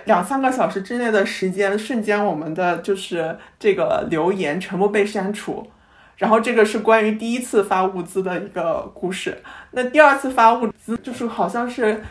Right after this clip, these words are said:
这事儿闹大了，因为我们当时就是很多人去国务院的这个小程序上进行投诉，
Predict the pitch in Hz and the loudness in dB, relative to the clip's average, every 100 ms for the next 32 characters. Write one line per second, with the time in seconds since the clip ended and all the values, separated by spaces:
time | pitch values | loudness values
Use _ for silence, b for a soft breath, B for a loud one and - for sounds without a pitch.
0 | B B 269 262 247 233 262 247 262 214 | B B -4 0 0 4 4 6 6 4
1 | 190 247 226 175 220 240 - 190 226 220 | 4 0 0 2 2 2 -2 -6 -6 -6
2 | 214 - 170 185 208 175 170 - 226 190 | -8 -8 -4 -2 0 -2 -6 -8 -2 -2
3 | 185 156 170 220 220 220 185 147 196 185 | -2 -4 -2 0 0 0 -2 0 0 0
4 | 165 - b b b - 139 - 160 185 | -6 -8 b b b -8 -6 -4 -6 -6
5 | 233 208 196 - - 214 196 185 156 160 | -6 -2 0 -2 -4 -6 -4 -6 -6 -8
6 | - - | -6 -8